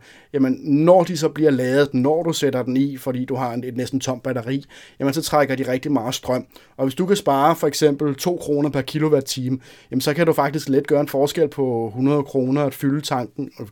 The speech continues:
vi går så en fylde tanken på en, en, øh, en typisk, øh, moderne elbil. Så der kan være ret mange penge at spare, især når man, øh, når man kører elbil. Det fede, det er jo så, at de fleste elbiler, de kan indstilles, ligesom at du kan indstille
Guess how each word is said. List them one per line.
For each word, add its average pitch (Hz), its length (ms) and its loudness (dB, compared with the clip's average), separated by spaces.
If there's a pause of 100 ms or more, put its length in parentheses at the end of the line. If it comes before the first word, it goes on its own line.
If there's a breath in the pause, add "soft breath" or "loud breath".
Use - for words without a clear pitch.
vi 110 120 -8
går 113 220 -8
så 127 140 -4
en 113 100 -6
fylde 123 220 -6
tanken 117 400 -8
på 123 200 -6
en, 104 260 -10 (460 loud breath)
en, 113 180 -8
øh, 107 220 -10
en 120 80 -8
typisk, 127 480 -6
øh, 120 140 -6
moderne 117 420 -6
elbil. 117 440 -6 (420 loud breath)
Så - 100 -6
der 262 80 0
kan 160 140 0
være 131 360 0
ret 143 140 2
mange 151 200 4
penge 139 240 2
at 143 80 -2
spare, 120 420 -4
især 143 340 2
når 135 120 -2
man, 113 280 -6
øh, 110 160 -6
når 107 100 -8
man 107 160 -6
kører 113 200 -6
elbil. 107 420 -4 (800 soft breath)
Det 135 100 -2
fede, 185 260 6
det 175 100 8
er 151 40 10
jo 147 60 8
så, 156 260 4
at 151 180 -6
de 131 60 -10
fleste 170 340 -2
elbiler, 143 400 0
de 135 120 -6
kan 147 140 -2
indstilles, 139 680 0
ligesom 160 360 2
at 135 140 -4
du 139 60 -6
kan 127 120 -4
indstille 131 580 -2